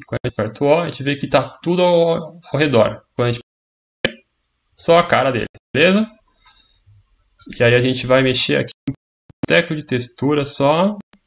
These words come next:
É só mesmo. Pra dar um pouquinho mais de nitidez.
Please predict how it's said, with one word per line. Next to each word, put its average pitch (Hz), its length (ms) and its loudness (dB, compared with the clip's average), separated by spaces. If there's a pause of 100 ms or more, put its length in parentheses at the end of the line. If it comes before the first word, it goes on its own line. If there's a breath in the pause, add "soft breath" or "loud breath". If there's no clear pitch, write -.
(1900)
É - 1400 -10
só - 140 -10 (500)
mesmo. 101 200 -8 (1400)
Pra 107 120 -8
dar 107 200 -4
um 113 100 -6
pouquinho 131 460 -6
mais 123 160 -4 (2500)
de 113 160 -2
nitidez. 113 920 -4